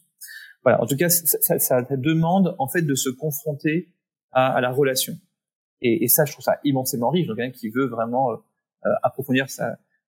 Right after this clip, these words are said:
euh, les relations humaines, bah, du coup, il y a une matière énorme. Mais quelqu'un qui veut juste se créer un lieu pépère pour se retrouver, euh, tranquille, avec, euh, autonome, euh, une vie géniale et, euh, et pas de problème,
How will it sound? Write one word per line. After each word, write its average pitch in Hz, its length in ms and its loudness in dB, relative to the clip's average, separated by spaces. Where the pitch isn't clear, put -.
euh, 107 200 4
les 117 100 2
relations 127 520 0
humaines, 131 380 0
bah, 107 100 -4
du 110 140 -10
coup, - 120 -2
il 143 40 4
y - 20 4
a 113 40 0
une 113 60 -2
matière 113 400 -2
énorme. 143 260 2
Mais 113 80 0
quelqu'un 135 160 -4
qui 123 80 -8
veut 120 120 -2
juste 147 260 0
se 139 60 -6
créer - 220 -4
un 123 100 2
lieu 175 160 -2
pépère 139 380 -2
pour 120 140 -14
se - 80 -8
retrouver, 120 460 -4
euh, 113 220 0
tranquille, 127 560 -6
avec, 110 340 -4
euh, 113 120 -4
autonome, 139 680 0
euh, 117 240 -2
une 120 140 -10
vie 123 180 -4
géniale 131 580 -4
et, 117 160 0
euh, 110 160 -2
et - 60 -4
pas - 120 -2
de - 60 -16
problème, 147 420 -2